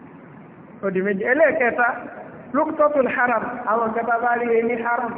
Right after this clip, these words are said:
Ní haram nílùú Mẹ́kà. Bàbá rí nǹkan yìí. Nǹkan yìí sì máa ń pọ̀ mẹ́. Ẹ fáwọn èèyàn pọ̀ nǹkan máa jábọ́ ní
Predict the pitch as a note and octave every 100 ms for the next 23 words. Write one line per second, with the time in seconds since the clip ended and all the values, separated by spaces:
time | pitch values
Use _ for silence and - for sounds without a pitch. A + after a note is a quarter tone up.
0 | - - - - - - - - - -
1 | - - - - - - - - G3+ G#3+
2 | A3 A3+ A3 G3 F3+ G3+ F#3+ F#3 F#3 F#3+
3 | G#3 E3 - - - - - - - -
4 | - - - - - - - - - -
5 | - - - - - F3+ F#3+ G3 G3+ F3
6 | F3 E3+ E3+ F3+ - - - - - -
7 | - - G3 F#3 A3+ A3+ A#3 G#3+ G#3 A3
8 | G#3+ G#3 G3+ F#3 - - - - - -
9 | - - - - - - G3+ A#3+ B3 G3+
10 | G#3+ G#3+ A3 F3+ G#3+ G3+ F#3 G3+ G3+ G#3
11 | G#3